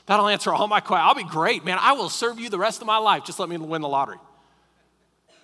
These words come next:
There are so many people that lives have been destroyed because of money. For the root of evil, for the root of it comes from money.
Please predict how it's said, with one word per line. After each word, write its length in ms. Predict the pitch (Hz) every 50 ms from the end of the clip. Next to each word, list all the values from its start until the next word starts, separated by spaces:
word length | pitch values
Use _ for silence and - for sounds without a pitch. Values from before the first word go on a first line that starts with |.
| _ _ _ _ _ _ _ _ _ _ _ _ _ _ _ -
There 120 | 190 175
are 60 | 143
so 200 | - - - 175
many 160 | 185 185 170 156
people 320 | - 196 190 165 160 143
that 160 | 135 123 -
lives 320 | 127 139 147 160 165 156 156
have 120 | 135 131
been 100 | 139 120
destroyed 460 | 123 - - - - 160 160 139 117
because 280 | 117 110 - 135 113 -
of 80 | 110
money. 320 | 107 110 101 92 92 - _ _ _ _ _ _ _ _ _ _ _ _ _ _ _ _ _ _ _ _ _ _ _ _ _ -
For 120 | - 170
the 120 | 143 127
root 260 | 110 120 156 180 180 175
of 160 | 156 123 123 - _ _ _ _ _ _ _ _ _ -
evil, 400 | 165 185 190 165 131 107 - - _ _ _ _ _ _ _ _ _ _
for 140 | _ - 156
the 100 | 139 135
root 360 | 117 113 123 170 214 233 196
of 100 | 160 107
it 300 | 107 95 - _ _ _ _ _ _ _ _ _ _ -
comes 160 | - 147 -
from 160 | - - 131
money. 260 | 127 156 175 151 113